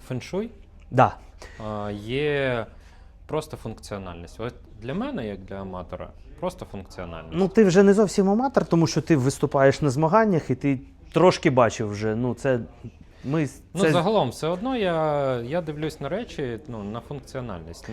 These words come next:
Speaker 1: не, не на феншуй. В мене немає там прям, а, такого
Speaker 2: Цілі і
Speaker 1: затя-,
Speaker 2: задач,
Speaker 1: такого
Speaker 2: да.
Speaker 1: затягу, т-, щоб я там куплю-, купляв все одного бренду.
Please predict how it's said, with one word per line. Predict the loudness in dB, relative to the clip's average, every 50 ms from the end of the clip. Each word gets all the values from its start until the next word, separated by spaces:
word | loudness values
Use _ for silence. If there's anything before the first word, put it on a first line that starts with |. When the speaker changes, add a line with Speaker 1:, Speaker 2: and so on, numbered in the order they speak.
| -10
Speaker 1:
не, | -8 -6 -6 -6 -6 -6 -6 -6 -6 -8 -8 -10 -10
не | -10 -10 -10 -8
на | -10 -10
феншуй. | -10 -10 -12 -12 -10 -10 -10
В | -8
мене | -8 -8 -8 -10 -10
немає | -10 -10 -10 -8 -8 -8 -8 -10
там | -10 -10 -12 -12 -12 -12 -12 -12 -14 -14 -14 -12
прям, | -10 -10 -10 -10 -10 -12 -14 -16 -18 -20 -20 -20 -20 -20 -20 -20 -20 -20 -18 -14 -10
а, | -8 -6 -6 -6 -8 -10
такого | -10 -6 -4 -2 2
Speaker 2:
Цілі | 4 4 6 6 6
і | 6 4
Speaker 1:
затя-, | 4 2
Speaker 2:
задач, | 2 2 2 2 2 0 -2 0
Speaker 1:
такого | 2 2 2 2 2
Speaker 2:
да. | -2
Speaker 1:
затягу, | -2 -4 -4 -2 -2 -2 -2 -2 -2 -4 -4 -6 -6 -10 -20 -16 -12
т-, | -10 -8 -8 -8 -10
щоб | -10 -12 -14 -10 -10
я | -10 -10
там | -10 -10 -12 -14 -14 -16 -18 -18 -18
куплю-, | -18 -16 -12 -10 -8 -8 -8 -8 -12 -14 -18
купляв | -16 -8 -4 -4 -4 -4
все | -6 -10 -10 -8 -6 -6
одного | -6 -8 -8 -10 -10 -10 -10 -10 -12
бренду. | -14 -12 -12 -12 -12 -14 -16 -18